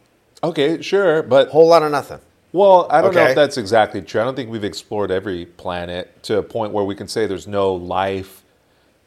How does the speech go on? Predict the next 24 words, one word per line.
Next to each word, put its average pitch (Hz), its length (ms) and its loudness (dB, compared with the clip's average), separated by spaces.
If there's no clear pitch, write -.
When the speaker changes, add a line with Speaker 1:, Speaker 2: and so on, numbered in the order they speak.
Speaker 1:
But, 185 320 4
but 165 340 4
Speaker 2:
But 135 220 8
we're, 123 460 4
we're 123 180 0
pretty 139 280 2
sure 127 240 -4
that 98 200 -4
there's 95 180 -10
not 101 140 -6
a 90 80 -4
whole 95 220 -2
lot 87 220 -4
going 90 260 -10
on 87 260 -10
on 80 140 -14
other 80 120 -12
Speaker 1:
Yeah, 165 140 -2
but - 160 -6
Speaker 2:
planets. 151 320 -4
Speaker 1:
that's, - 120 -16
like, 123 320 -2
eight 156 320 -4
planets 123 720 -4